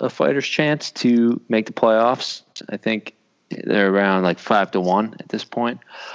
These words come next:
Uh, nah, maybe more, six to one. Uh, um, and then the other team, I would probably say I'm gonna take,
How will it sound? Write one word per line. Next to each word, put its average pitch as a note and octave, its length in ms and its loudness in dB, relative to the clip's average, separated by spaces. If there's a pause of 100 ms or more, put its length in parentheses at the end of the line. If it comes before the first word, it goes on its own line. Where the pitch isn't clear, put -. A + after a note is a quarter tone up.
(200)
Uh, F#2+ 360 2 (180)
nah, G3 340 0
maybe A#2 260 0
more, D#2+ 220 -4
six - 260 -8
to C3+ 80 -4
one. C#3 220 -2 (400)
Uh, D3 120 -2 (220)
um, F#2+ 600 2 (100)
and G#2 160 0
then G#2 160 2
the G#2 160 0
other A2 260 2
team, A#2+ 520 -2
I F#2 160 2
would F#2+ 120 -2
probably B2+ 840 0
say G#2 680 2
I'm C3 140 0
gonna E3 160 -2
take, - 540 -6